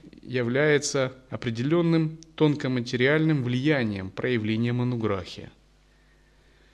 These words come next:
Священные тексты, которые мы печатаем и распространяем, это тоже видьи, поэтому очень благоприятно их распространять,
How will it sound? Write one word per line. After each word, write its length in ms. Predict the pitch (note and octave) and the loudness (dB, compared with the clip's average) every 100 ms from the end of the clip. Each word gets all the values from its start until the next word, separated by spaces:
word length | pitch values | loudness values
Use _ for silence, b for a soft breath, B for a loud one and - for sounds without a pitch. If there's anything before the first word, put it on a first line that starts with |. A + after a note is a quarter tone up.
| b b b _ _ - | b b b _ _ -20
Священные 760 | - - D#3+ - - F#3+ F#3 E3 | -14 -6 -2 0 0 0 2 2
тексты, 440 | E3 C#3 - - | 2 -2 -2 -8
которые 400 | C3+ C3+ C3+ B2+ | -6 -4 0 0
мы 160 | B2 B2 | 2 0
печатаем 800 | B2+ A#2+ C#3 C#3 C#3 C#3 C3 B2+ - | -2 0 2 2 0 -2 -2 -6 -8
и 60 | B2 | -6
распространяем, 960 | B2+ - C3 - B2+ C3 D3 D#3 C3 | -6 -6 -6 -4 -2 0 2 0 0
это 320 | - D3 D3+ | -2 -2 -2
тоже 340 | C#3+ E3 B2 A2+ | 2 2 2 0
видьи, 400 | G#2+ F#2+ G2+ F#2+ | -2 -4 -6 -6
поэтому 640 | - B2 C#3 D3 D3 C3+ - - | 2 2 2 -2 -2 -4 -10 -8
очень 300 | C3+ - C#3+ | -4 -2 -2
благоприятно 760 | C#3 C#3+ D3 D3 C3+ A2+ - G#2+ | -2 -4 -2 0 2 2 0 -6
их 140 | G2+ | -6
распространять, 880 | G#2+ - A#2+ - A#2+ A#2 G2+ F2+ - | -10 -10 -10 -8 -6 -4 -6 -10 -14